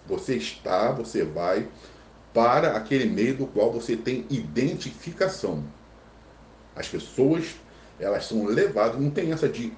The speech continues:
ninguém corromper o outro, ninguém corrompe o outro. Você se identifica com o meio, é diferente. Exemplo, eu, quando mais jovem, sempre gostei do quê? Do rádio. Sempre gostei da política.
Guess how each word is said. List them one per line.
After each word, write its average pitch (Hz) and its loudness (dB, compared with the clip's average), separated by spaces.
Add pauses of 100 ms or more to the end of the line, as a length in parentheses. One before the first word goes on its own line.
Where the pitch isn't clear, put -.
ninguém 117 2
corromper 107 0
o 92 2
outro, 87 0
ninguém 156 0
corrompe - 0
o 170 0
outro. - -8 (240)
Você 104 -4
se 117 -10
identifica 131 -2
com 139 2
o 135 -2
meio, 98 0
é 92 -6
diferente. - -4 (680)
Exemplo, 113 2 (800)
eu, 139 4
quando 101 -4 (400)
mais 98 -2
jovem, 127 4 (400)
sempre 143 0
gostei 113 -2 (120)
do 110 -4
quê? 117 -6 (160)
Do 113 4
rádio. 87 -2 (720)
Sempre 95 -8
gostei 104 -2
da 90 -4
política. - -6